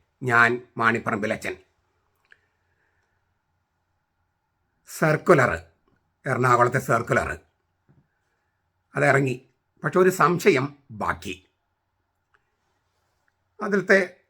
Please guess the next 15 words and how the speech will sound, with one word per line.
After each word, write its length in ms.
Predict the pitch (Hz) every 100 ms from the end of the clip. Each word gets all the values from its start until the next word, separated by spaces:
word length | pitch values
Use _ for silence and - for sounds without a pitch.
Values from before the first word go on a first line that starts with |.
| _ 135
ആദ്യത്തെ 320 | 143 143 160
പാരഗ്രാഫ് 680 | 147 139 143 151 147 156 139
ഞാനൊന്ന് 320 | 127 120 123
വായിക്കുകയാണ്. 600 | 117 117 117 123 76 69 - _ _ _ _ _ _ _ _ _ _ _ _ _ -
"ഏകീകൃത 540 | 151 180 180 202 196
രീതിയിലുള്ള 800 | 202 165 165 160 160 151 165 - -
വിശുദ്ധ 260 | 135 160 180
കുർബാനയർപ്പണവുമായി 1000 | 151 139 156 180 175 151 151 143 147 151
ബന്ധപ്പെട്ട് 760 | 123 120 147 147 113 127 - _ _ _ _ _ _ _ _ _ _ _ -
എറണാകുളം 480 | 139 165 175 170 147
അതിരൂപതയിൽ 520 | 147 185 190 190 185
നിലനിൽക്കുന്ന 560 | 160 160 156 151 170 - 139
പ്രതിസന്ധികൾക്ക് 600 | 147 180 170 135 160 196
പരിഹാരം 520 | 147 151 156 170 175
കണ്ടെത്തുന്നതിന് 680 | 139 151 147 139 139 104